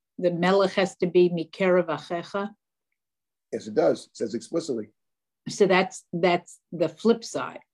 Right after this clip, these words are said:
Speaker 1: That's, that supports exactly what you're saying, that the king has to be from among the
Speaker 2: Right,
Speaker 1: people,
Speaker 2: that,
Speaker 1: with the people.
Speaker 2: that is what I was saying, of course.
Speaker 1: Right,
Speaker 2: The
Speaker 1: right.
Speaker 2: king is the
Speaker 1: That
Speaker 2: mo-, king is, is the mo-, of the people. The
Speaker 1: And
Speaker 2: king
Speaker 1: with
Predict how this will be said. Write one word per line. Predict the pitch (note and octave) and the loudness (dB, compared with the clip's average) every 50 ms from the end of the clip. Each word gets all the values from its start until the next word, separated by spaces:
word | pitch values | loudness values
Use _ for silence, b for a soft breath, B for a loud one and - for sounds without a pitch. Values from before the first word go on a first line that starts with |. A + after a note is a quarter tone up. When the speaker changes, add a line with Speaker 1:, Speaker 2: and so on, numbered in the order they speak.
| _ - | _ -4
Speaker 1:
That's, | D#3 D#3 - - - - | -4 -4 -4 -6 -8 -2
that | - G3 F#3+ F#3 - | 0 0 0 2 2
supports | G#3+ G3 - - F#3+ F3 F3 - | -2 -2 2 2 2 2 4 2
exactly | F3 - - F3 D#3 D#3 D#3 - E3+ | 0 2 2 0 0 2 2 2 2
what | D3 D3+ D3 D3 - | 2 2 0 0 -2
you're | D3 C#3+ | -4 -4
saying, | - - G3 E3+ D3+ C#3 C3+ C3+ - | 0 2 2 2 2 0 -2 -2 -2
that | C#3 C3+ - - | -4 -4 -4 -4
the | D#3 D3 | -8 -8
king | - - - G3 F#3 F3 D#3 | -4 0 2 2 2 2 0
has | C#3 D#3+ F3+ F3+ F3+ - - - | 0 0 2 2 0 0 -2 -2
to | - F3 | 0 0
be | C#3+ C3+ C#3+ C3 - E3+ - - - | 0 0 -2 -2 -2 -4 -10 -12 -8
from | - F3+ E3 D#3+ D#3+ D#3 D#3 A3 - - _ _ _ _ _ _ _ - | -6 -4 -2 -2 -2 -2 -4 -6 -8 -10 _ _ _ _ _ _ _ 0
among | F3 F3 F3 E3+ E3 E3 | 2 4 4 4 6 6
the | E3+ - | 6 6
Speaker 2:
Right, | F3 D#3 | 6 6
Speaker 1:
people, | F#3+ F3+ D3+ | 4 2 2
Speaker 2:
that, | - - - - - _ - - - - | 0 -4 -14 -20 -14 _ -10 -6 0 0
Speaker 1:
with | |
the | - - | 0 2
people. | - F#3 D3+ D3 | 4 2 4 4
Speaker 2:
that | E3 G#3 - | 4 4 4
is | F#3 | 4
what | D#3+ C3+ | 2 2
I | C3 | 2
was | B2+ A#2+ - - | 0 -2 -4 -4
saying, | C3 A#2 G#2+ G#2 F2+ _ - | -4 -2 -2 -4 -6 _ -18
of | - - - | -18 -8 -2
course. | G3+ G3+ C3+ G#2+ - - | 0 0 0 0 -2 0
Speaker 1:
Right, | - G#3 G#3+ G3+ - - - _ _ _ - | 2 2 2 2 0 -4 -18 _ _ _ -6
Speaker 2:
The | G#3 | -2
Speaker 1:
right. | G3+ F#3+ D3 C#3 | -2 -2 0 4
Speaker 2:
king | G3 G3+ G3 | 6 6 6
is | F#3 E3+ - | 6 6 4
the | E3+ | 2
Speaker 1:
That | - | 2
Speaker 2:
mo-, | E3+ - - - | 2 0 -2 -6
king | - G3 F#3 | -6 -2 0
is, | F#3 E3+ E3+ - _ - | 2 0 0 -2 _ -10
is | D#3+ - | -6 -2
the | D3 C#3+ | -2 0
mo-, | C3+ C#3+ - - C#3+ C#3+ - | 0 0 -2 0 0 0 2
of | - F3 F3 E3+ E3 | 2 2 2 2 -2
the | F#3 F3+ | -8 -8
people. | - F#3 F3+ F3+ - F#3 F3+ G3 - _ _ _ _ _ _ _ _ _ _ - | -6 -6 -6 -6 -6 -6 -6 -6 -8 _ _ _ _ _ _ _ _ _ _ -6
The | - G#3+ | -2 0
Speaker 1:
And | G#3+ D3+ | 2 4
Speaker 2:
king | D3+ | 6
Speaker 1:
with | - - | 8 8